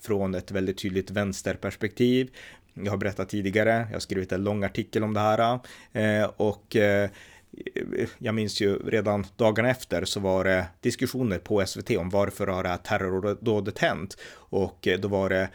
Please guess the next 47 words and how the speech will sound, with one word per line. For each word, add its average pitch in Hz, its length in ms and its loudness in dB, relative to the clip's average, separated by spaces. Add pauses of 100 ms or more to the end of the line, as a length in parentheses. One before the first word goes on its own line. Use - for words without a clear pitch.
folk 104 280 -2
som 101 100 -6
satt 98 200 -4
och 104 60 -6
skrattade 104 520 -2
i 104 40 4
studion 104 460 2
att 95 160 -4
George 113 300 0
W 110 240 0
Bush, 107 260 -4
han 104 120 -4
kan 107 160 -4
inte 101 180 -4
förlåta 107 540 2
och 95 140 -2 (140)
det 113 80 -4
här 110 100 4
beror 107 140 2
på 120 200 -2
orättvisorna 107 680 0
i 101 40 2
världen. 101 500 2
Alltså 101 180 -2
det 113 100 0
var 113 180 4
de 101 100 0
här 92 80 0
typiska 98 600 0
vänsterperspektiven. 101 1160 -2 (400)
Och, - 340 -2
eh, 107 80 6
jag 107 180 4
insåg 98 280 -2
att 95 280 0
det 101 60 0
här 104 140 0
är 101 60 2
ju 95 160 4
vansinnigt 107 580 0
därför - 200 -4
att - 60 -6
jag 107 280 4 (240)
läser 117 440 2
Bush-tal 143 640 4
och, - 440 -2
eh, 104 180 6